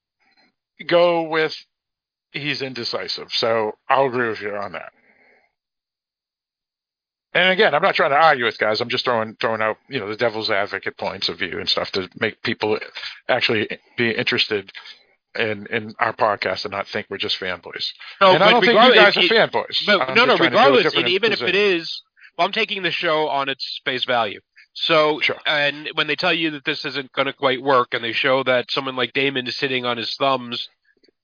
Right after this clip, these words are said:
Speaker 2: for three years trying to figure out how to get these guys who have gone to ground, I'm going to assume that really,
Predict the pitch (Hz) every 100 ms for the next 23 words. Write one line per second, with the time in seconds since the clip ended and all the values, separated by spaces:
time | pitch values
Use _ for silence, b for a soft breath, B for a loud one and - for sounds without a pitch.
0 | - 135 - 139 127 135 131 120 - 135
1 | 123 - 123 127 120 123 117 127 - 127
2 | 107 120 117 113 104 117 113 - 131 127
3 | 110 104 - _ _ _ _ _ _ _
4 | _ _ _ _ 135 127 131 131 - 143
5 | 135 131 139 127